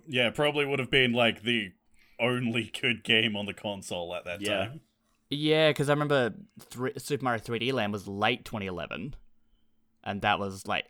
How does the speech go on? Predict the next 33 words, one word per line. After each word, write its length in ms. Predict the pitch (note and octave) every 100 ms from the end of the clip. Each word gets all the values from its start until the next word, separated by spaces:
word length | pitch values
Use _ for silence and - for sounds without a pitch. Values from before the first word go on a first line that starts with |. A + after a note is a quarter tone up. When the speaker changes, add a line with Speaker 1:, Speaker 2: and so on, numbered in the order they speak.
| _ B2
Speaker 3:
it 80 |
was, 120 | G#2+ G2
took 160 | - G2+
forever 300 | G2+ G2+ F#2
for 100 | G2
that 200 | G2 G2
to 60 | -
come 180 | F#2+ F2
out. 260 | F2 -
So 160 | - G2
then, 440 | G2 G2+ G2 F#2+
I 80 | -
guess, 320 | G2+ A2+ -
yeah, 260 | G#2+ G#2 D#2+
April, 600 | G#2+ A2+ A2 G#2 G2+ G2+ -
th-, 140 | A#2
and 120 | A2+
there 80 | A#2
would 100 | D3
have 60 | C3+
been 160 | A2+
nothing 280 | A2+ A2+ A2+
coming 220 | A#2 A2
around 200 | G2+ A2
at 60 | G#2+
that 160 | A2 -
time. 360 | A#2 A2+ A2+
The 100 | G#2+
Wii 160 | G#2 A2
U 200 | A2+ A2+
launched 420 | G#2 G#2+ - -
in 300 | F2+ F#2+ F#2 - _ _ _ _
November. 800 | F#2+ F2+ F#2+ B2+ B2 A#2+ A#2+